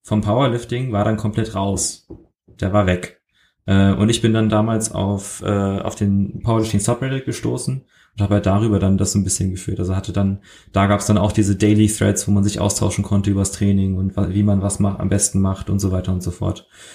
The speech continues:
Ähm, also ich denke, soziale Medien haben, was das angeht, einen un-, unglaublichen positiv-, äh, einen unglaublich positiven Einfluss auf Leute,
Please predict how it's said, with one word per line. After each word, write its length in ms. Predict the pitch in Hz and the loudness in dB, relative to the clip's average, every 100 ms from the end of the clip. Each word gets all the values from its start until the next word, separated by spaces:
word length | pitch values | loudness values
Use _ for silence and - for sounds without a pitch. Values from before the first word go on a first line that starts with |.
| - _ | -20 _
Ähm, 560 | 95 95 95 92 92 - - | 0 2 2 0 -4 -12 -2
also 140 | 104 | 2
ich 100 | 104 | 2
denke, 500 | 104 120 131 117 117 - _ _ _ _ | 2 2 2 2 -2 -12 _ _ _ _
soziale 520 | 107 - 117 110 110 | -4 0 2 4 4
Medien 680 | 107 131 131 127 127 - | 2 2 0 -2 -4 -4
haben, 460 | 107 107 107 - - _ _ _ _ _ _ - | 0 2 2 -2 -12 _ _ _ _ _ _ -4
was 220 | 101 - | -4 0
das 240 | 110 - | 0 2
angeht, 580 | 131 127 123 135 - - _ _ | -2 -2 -2 -4 -6 -20 _ _
einen 180 | 110 107 | -2 2
un-, 300 | 113 156 - - | 4 2 2 -2
unglaublichen 560 | 147 131 123 110 107 | 0 0 -2 -2 -4
positiv-, 560 | 107 123 175 - 165 160 | -2 -2 -2 -2 -4 -2
äh, 60 | 123 | -2
einen 160 | 110 110 | 0 0
unglaublich 480 | 139 123 120 110 | -2 -2 -6 -6
positiven 420 | - 147 165 156 151 | -2 0 0 0 0
Einfluss 380 | 131 - 147 | -2 -2 -4
auf 160 | 87 - | -4 -6
Leute, 420 | 127 131 156 165 | -6 -6 -6 -8